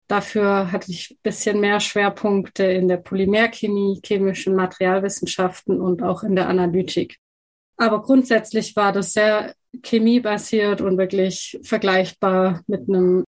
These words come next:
Chemie-Bachelor. Fürs Masterstudium bin ich dann nach Saarbrücken gegangen, Studiengang Materialchemie. Und das war wirklich eine Mischung aus Chemie und Materialwissenschaften.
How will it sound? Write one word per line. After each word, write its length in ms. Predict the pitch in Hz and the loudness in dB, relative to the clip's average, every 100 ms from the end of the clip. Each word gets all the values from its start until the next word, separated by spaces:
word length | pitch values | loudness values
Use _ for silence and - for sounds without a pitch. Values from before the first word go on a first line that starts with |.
| - | -14
Chemie-Bachelor. 1040 | - 196 190 190 185 185 - 185 180 170 _ _ _ _ _ _ _ | -4 0 2 2 0 -2 -2 -2 -2 -4 _ _ _ _ _ _ _
Fürs 220 | - 220 | -4 0
Masterstudium 800 | 233 262 - 269 - 269 240 233 | 2 2 2 -2 0 0 2 0
bin 160 | 214 202 | 0 -4
ich 120 | 175 | -6
dann 240 | - 202 196 | -4 -2 -2
nach 160 | 190 | -2
Saarbrücken 480 | - 196 - 294 285 | -4 -6 -2 0 2
gegangen, 420 | 226 226 220 226 - _ _ | 0 2 2 0 -2 _ _
Studiengang 640 | 233 202 196 190 196 190 185 | -4 0 0 0 0 2 0
Materialchemie. 1000 | 175 - 196 247 294 - 269 254 262 - _ _ _ | -2 0 2 2 0 2 4 6 4 0 _ _ _
Und 80 | 202 | -4
das 180 | 214 - | -4 0
war 140 | 214 | 0
wirklich 400 | 196 220 202 - | 0 -2 -4 0
eine 200 | 208 202 | 2 2
Mischung 600 | 202 214 220 208 196 190 | 2 2 0 0 0 0
aus 420 | 190 196 185 - | 0 0 0 -6
Chemie 540 | - 220 202 208 214 208 | -6 -2 0 2 2 2
und 360 | - 196 185 | 2 0 0
Materialwissenschaften. 1500 | 202 190 - 185 180 185 185 - 190 - 180 175 - 196 180 | 0 -2 -2 0 2 2 0 -4 -6 -2 -4 -4 -6 -4 -4